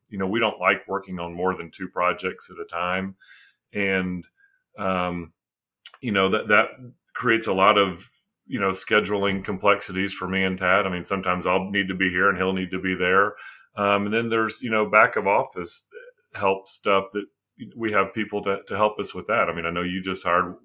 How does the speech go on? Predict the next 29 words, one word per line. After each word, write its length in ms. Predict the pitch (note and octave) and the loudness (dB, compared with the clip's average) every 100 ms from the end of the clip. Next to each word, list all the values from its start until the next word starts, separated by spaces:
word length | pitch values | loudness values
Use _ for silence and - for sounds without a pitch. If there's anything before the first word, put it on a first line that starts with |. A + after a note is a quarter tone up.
| _ - | _ -14
uh, 60 | F#2 | -6
one 180 | F#2+ | -2
of 120 | G2 F#2+ | 0 4
our 160 | G2 | 4
old 140 | G2 G2 | 4 2
interns, 480 | G#2+ A#2+ E2+ D2 | 0 -4 -8 -8
Matt, 280 | E2+ G#2 F#2 | -4 -2 -2
who's 140 | E2+ E2 | -6 -8
doing 180 | F#2 E2+ | -6 -4
a 60 | |
great 240 | F2+ F2+ - | -2 -2 0
job 240 | F2+ F2+ | 0 0
for 120 | - F2+ | -4 -6
you. 280 | A#2+ F#2+ | -2 -2
And, 160 | E2+ E2 - - - - - | -4 -6 -16 -20 -20 -20 -2
um, 440 | G2+ G2 F2+ F2 _ _ _ _ | 2 4 2 -2 _ _ _ _
you 100 | - | -6
know, 360 | F#2+ F#2 F#2+ G2 | -2 0 0 -2
uh, 520 | G2+ F#2 F#2 F#2 F#2+ - _ - | 0 2 4 2 -2 -12 _ -8
we 160 | A2 | -2
have 200 | G2 G2 | 2 0
somebody, 560 | F#2 G2+ F#2 F#2+ F#2 E2+ - - | 0 -2 0 0 0 -2 -10 -6
um, 440 | G2 F#2 F2+ F2+ - | -2 -2 -4 -10 -8
working 340 | G#2+ G2+ G2 F#2 | -2 -2 -2 -4
for 180 | F#2+ | 2
us 220 | F#2+ F#2+ - | 2 2 -4
named 220 | F2+ F2 | -8 -6
Sharon 440 | - G2 G#2 G#2 | -2 2 4 2
who, 140 | F#2+ | -2